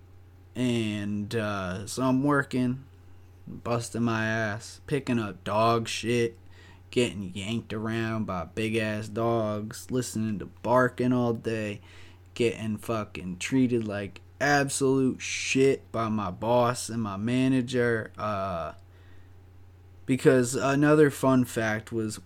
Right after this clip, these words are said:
during the first week or two I was working there, um, there was another guy who worked there, but other than that, it was all girls. Which, you know, cool, whatever, girl power, whatever.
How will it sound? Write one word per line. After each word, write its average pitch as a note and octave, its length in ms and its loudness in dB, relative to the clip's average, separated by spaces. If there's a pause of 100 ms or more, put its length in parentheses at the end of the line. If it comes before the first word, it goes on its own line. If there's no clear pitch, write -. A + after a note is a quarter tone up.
(140)
during D3+ 380 8
the A#2+ 80 4
first C#3+ 500 2
week B2+ 340 0
or E3+ 120 6
two F#3+ 500 2
I B2 160 0
was A#2+ 220 0
working C3 420 2
there, E3+ 380 2 (100)
um, A2+ 500 0
there B2 160 2
was A#2 140 2
another E3+ 380 6
guy A2 380 0
who A2+ 140 -4
worked G#2+ 300 -4
there, F2+ 360 -8
but A#2+ 240 0
other C3 240 2
than B2+ 140 2
that, E3+ 260 6
it - 40 -6
was C3 220 -2
all B2 180 2
girls. A2+ 500 -4 (300)
Which, F4 240 0
you F4+ 120 8
know, C3+ 320 0 (220)
cool, A3 420 4
whatever, C3+ 420 -2
girl D#3+ 260 4
power, G#2+ 420 -6 (260)
whatever. B2 360 -2